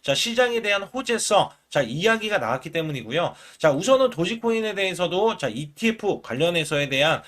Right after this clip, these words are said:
승인이, 자, 이 시월 달로 변경이 됐습니다. 이유가 뭐냐면, 자, 이전에 원래 이제 에스이씨가, 에스이씨의 허락을 받아야지, 승인을 받아야지, 자, 이티에프에 대한 승인이 됐던 내역이,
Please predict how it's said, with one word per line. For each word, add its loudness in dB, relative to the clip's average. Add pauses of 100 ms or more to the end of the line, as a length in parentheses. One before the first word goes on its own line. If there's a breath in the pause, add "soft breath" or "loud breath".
(120 loud breath)
승인이, -2 (200 loud breath)
자, -2
이 -2
시월 0
달로 0
변경이 -2
됐습니다. -4
이유가 -4
뭐냐면, -2 (300 loud breath)
자, 0
이전에 2
원래 0
이제 -2
에스이씨가, -2 (200 loud breath)
에스이씨의 -2 (120)
허락을 2
받아야지, 0
승인을 0
받아야지, 0 (260 loud breath)
자, 0
이티에프에 -4
대한 2
승인이 -6
됐던 -4
내역이, -2